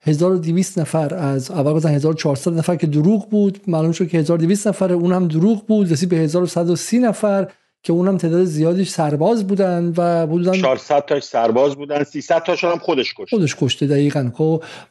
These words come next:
Speaker 1: رسید تقریباً مثلاً به همین تعداد، مثلاً
Speaker 2: تا این لحظه البته.
Speaker 1: این تا این لحظه جهان رو به هم ریخته و تمامی قوانین، قوانین بشری رو هم نابود کرده، چون حدوداً چهارصد پونصد تا از شهرونداش، اه،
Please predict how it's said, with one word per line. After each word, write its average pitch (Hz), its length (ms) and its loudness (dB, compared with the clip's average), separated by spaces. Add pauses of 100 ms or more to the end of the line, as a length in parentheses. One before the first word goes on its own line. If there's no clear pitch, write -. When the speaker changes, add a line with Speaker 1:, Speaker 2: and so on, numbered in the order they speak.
(100)
Speaker 1:
رسید 196 240 0
تقریباً 226 260 0
مثلاً 233 240 0
به 214 220 0
همین 233 220 2
تعداد، 214 240 0
مثلاً 208 180 0
Speaker 2:
تا 190 60 -2
این 143 160 0
لحظه 107 280 0
البته. 87 180 -10
Speaker 1:
این 202 80 4
تا 208 100 2
این 240 160 2
لحظه 220 360 0
جهان 196 400 0
رو 220 80 0
به 190 100 0
هم 220 180 0
ریخته 190 400 0
و 180 220 0
تمامی 202 640 0
قوانین، 208 720 0
قوانین 185 640 0
بشری 165 420 0
رو 202 180 2
هم 165 120 -2
نابود 165 360 0
کرده، 175 460 0
چون 214 280 0 (260)
حدوداً 254 280 2
چهارصد 214 360 -2
پونصد 214 280 0
تا 226 120 0
از 202 120 0
شهرونداش، 196 760 0
اه، 254 60 -8